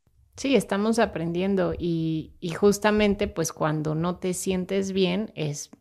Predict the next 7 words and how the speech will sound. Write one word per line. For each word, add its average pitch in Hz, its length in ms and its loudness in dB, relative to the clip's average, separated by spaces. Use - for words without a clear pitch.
buscar 170 500 -2
el 151 120 -2
aprendizaje. 139 720 -6
Entonces, 170 480 -4
¿qué 190 260 2
aprendizaje 190 720 2
encuentro 185 840 -2